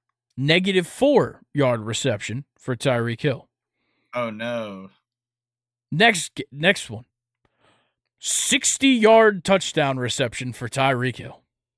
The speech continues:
Speaker 2: <laughs>
Speaker 1: And look, we play in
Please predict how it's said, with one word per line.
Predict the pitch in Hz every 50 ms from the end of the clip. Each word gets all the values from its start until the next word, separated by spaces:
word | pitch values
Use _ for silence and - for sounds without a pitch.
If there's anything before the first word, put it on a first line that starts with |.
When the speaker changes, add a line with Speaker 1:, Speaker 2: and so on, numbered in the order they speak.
| _ _ _ _ _ _ -
Speaker 2:
<laughs> | 190 - _ 208 190 - _ 190 - _ - 202 196 - _ - 170 - -
Speaker 1:
And | 160 151 143 143 143 139 139 143 -
look, | 165 156 135 107 - - 127
we | 147 196 247
play | 240 - 202 208 208 196 190 185
in | 175 156 - 143 147 143 139 135 135